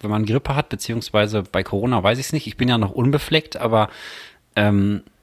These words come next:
wahrscheinlich irgendwann so der allerle-, aber ich gehe auch nicht viel raus. Aber irgendwann, ich sag's dir,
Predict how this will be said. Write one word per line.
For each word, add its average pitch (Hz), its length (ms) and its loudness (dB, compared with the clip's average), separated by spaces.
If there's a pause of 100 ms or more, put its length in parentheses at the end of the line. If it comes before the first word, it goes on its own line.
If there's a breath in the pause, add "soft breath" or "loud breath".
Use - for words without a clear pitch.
(500)
wahrscheinlich 104 320 0
irgendwann 113 260 2
so 113 80 0
der 107 160 4
allerle-, 113 320 4
aber 120 100 2
ich - 60 -2
gehe 123 140 4
auch 120 60 6
nicht 120 140 0
viel 113 140 2
raus. 107 380 4 (220)
Aber 110 180 2
irgendwann, 160 380 4
ich 110 80 -4
sag's - 200 2
dir, - 120 -4